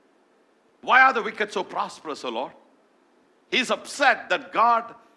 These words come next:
is seeing the unbelievers getting blessed. The reason why I picked up all this is because we are on this journey,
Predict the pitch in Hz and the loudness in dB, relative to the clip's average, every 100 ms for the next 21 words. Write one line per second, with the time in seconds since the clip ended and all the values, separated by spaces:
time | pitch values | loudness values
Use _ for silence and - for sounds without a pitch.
0 | _ 175 170 - 254 254 240 - _ _ | _ -8 -6 -8 -8 -8 -10 -14 _ _
1 | - 170 208 262 247 247 233 196 143 165 | -2 0 2 2 0 -4 -4 -4 -2 -2
2 | 147 139 113 - - _ _ _ _ _ | -2 -6 -8 -10 -20 _ _ _ _ _
3 | _ _ _ _ _ _ _ _ _ _ | _ _ _ _ _ _ _ _ _ _
4 | _ - 196 277 240 269 220 208 262 247 | _ -8 -2 -2 -2 -2 0 0 -2 -8
5 | 254 220 202 202 190 - 180 151 165 - | -6 -4 -2 -2 -6 -8 -8 -8 -12 -8
6 | 262 240 196 170 196 190 185 165 165 - | -2 -2 -2 -4 -4 -4 -4 -8 -10 -12
7 | - 220 269 302 240 156 143 | -10 -2 0 2 0 -4 -6